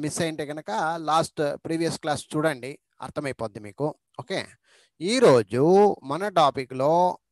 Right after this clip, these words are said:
పేజ్ నంబర్ ఫిఫ్టీలో ఉన్నామమ్మా. పేజ్ నంబర్ ఫిఫ్టీలో చాలా ఎక్కువ, చాలా ఎక్కువ అంటే ఇక్కడ a lot of అని, lots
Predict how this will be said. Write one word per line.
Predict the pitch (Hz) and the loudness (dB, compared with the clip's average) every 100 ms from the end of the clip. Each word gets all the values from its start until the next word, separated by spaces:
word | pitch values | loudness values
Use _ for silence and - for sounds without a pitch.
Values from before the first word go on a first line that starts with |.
| - | -6
పేజ్ | 180 196 196 147 | -2 0 0 -2
నంబర్ | 139 202 - | -4 -6 -4
ఫిఫ్టీలో | 135 - - 135 127 160 | -6 -6 -10 -8 -2 -2
ఉన్నామమ్మా. | 123 104 101 92 - _ _ _ _ _ _ _ _ _ - | -2 -6 -10 -12 -16 _ _ _ _ _ _ _ _ _ -6
పేజ్ | 143 143 | -4 -4
నంబర్ | 139 185 170 | -4 -4 -2
ఫిఫ్టీలో | 135 - 147 190 285 277 _ _ _ _ _ _ - | -4 -2 0 2 0 -4 _ _ _ _ _ _ 0
చాలా | 165 160 165 175 185 | 6 6 6 4 2
ఎక్కువ, | 156 135 - 127 127 131 131 - _ _ _ 156 | 0 -6 -6 -2 0 0 0 -8 _ _ _ 0
చాలా | 147 160 165 131 | 0 2 -2 -4
ఎక్కువ | - 127 120 120 - | -6 -4 -4 -6 -10
అంటే | 170 185 165 | -8 -4 -4
ఇక్కడ | - 156 123 - 147 | -4 -2 -2 -4 -6
a | 147 | -2
lot | 156 156 170 | -2 2 2
of | 170 147 | 0 -4
అని, | 151 170 175 - 139 | -10 -10 -10 -12 -6
lots | 139 160 | -2 -2